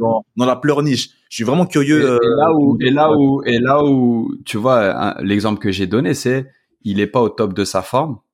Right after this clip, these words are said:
Speaker 2: ni mentale, ni physique, ni technique, mais il va vouloir mener le Portugal comme il l'a toujours mené. Donc, ça va être intéressant de voir ses coéquipiers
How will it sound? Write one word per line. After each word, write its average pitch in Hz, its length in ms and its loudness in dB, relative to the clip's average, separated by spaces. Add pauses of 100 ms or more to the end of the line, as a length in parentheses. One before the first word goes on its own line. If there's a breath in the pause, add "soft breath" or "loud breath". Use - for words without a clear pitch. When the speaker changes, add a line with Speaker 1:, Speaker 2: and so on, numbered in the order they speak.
(120)
Speaker 2:
ni 120 200 4
mentale, 120 460 0
ni 110 140 2
physique, 107 640 -4 (120)
ni 110 220 2
technique, - 540 -4 (800)
mais 131 480 2 (560)
il 104 120 0
va 104 120 0
vouloir 104 360 0
mener 110 200 4
le 113 100 -2
Portugal 113 460 -2
comme 98 180 0
il 95 100 0
l'a 95 100 0
toujours 104 340 -2
mené. 131 380 0 (460)
Donc, 131 260 0
ça - 220 -4
va 110 80 2
être 107 120 -2
intéressant 110 460 0
de 131 60 2
voir 120 460 0
ses 110 200 -2
coéquipiers 120 840 0